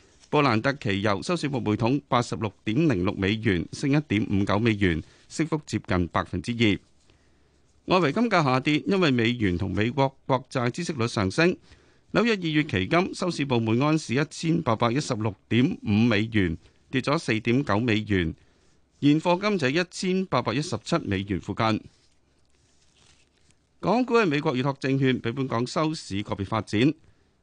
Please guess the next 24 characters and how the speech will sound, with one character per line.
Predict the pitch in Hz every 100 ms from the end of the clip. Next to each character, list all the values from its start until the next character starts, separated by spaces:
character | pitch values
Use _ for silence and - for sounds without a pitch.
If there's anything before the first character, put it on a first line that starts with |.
| _ _ _ -
油 | 117 123
價 | 170
上 | 175 147 147
升， | 156 208 196
中 | - 208
石 | 202 131
油 | 98 92
嘅 | 135
美 | 123 120
國 | 131 117
預 |
託 | 104 120
證 | - 113
券 | 120 120
大 | 107
約 | 101
係 | 110 101
三 | - 151 156
個 | 120
九 | 92
毫 | 139 90
四 | - 110
港 | 104 90 104 139
元， | 107 80